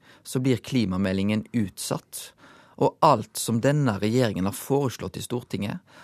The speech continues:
har vært så lite ambisiøst på klima at F R P har kunnet stemt for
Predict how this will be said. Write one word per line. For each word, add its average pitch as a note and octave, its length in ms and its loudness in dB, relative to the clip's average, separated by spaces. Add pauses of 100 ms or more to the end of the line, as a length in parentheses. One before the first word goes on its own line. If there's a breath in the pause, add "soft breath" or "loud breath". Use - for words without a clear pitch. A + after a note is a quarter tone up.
(180 loud breath)
har D3 140 2
vært - 180 0
så C3+ 240 0
lite A#2 320 0
ambisiøst G2+ 640 -2
på - 160 -10
klima G2+ 380 -2 (420 loud breath)
at - 200 -2
F D3 260 0
R G#2 100 -4
P G2+ 160 0
har B2 320 -2
kunnet A2+ 240 -2
stemt G#2 320 0
for A2 300 2